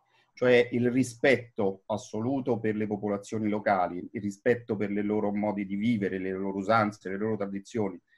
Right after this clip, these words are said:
Come dicevo prima, bussare, mh,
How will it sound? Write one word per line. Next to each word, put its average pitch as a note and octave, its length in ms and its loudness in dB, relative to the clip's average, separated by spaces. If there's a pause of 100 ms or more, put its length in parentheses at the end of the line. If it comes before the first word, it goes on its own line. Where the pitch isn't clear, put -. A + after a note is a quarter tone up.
(180)
Come A2 160 -6
dicevo A#2 320 0
prima, A2 340 4 (640)
bussare, A#2 1120 4
mh, G#2 300 -6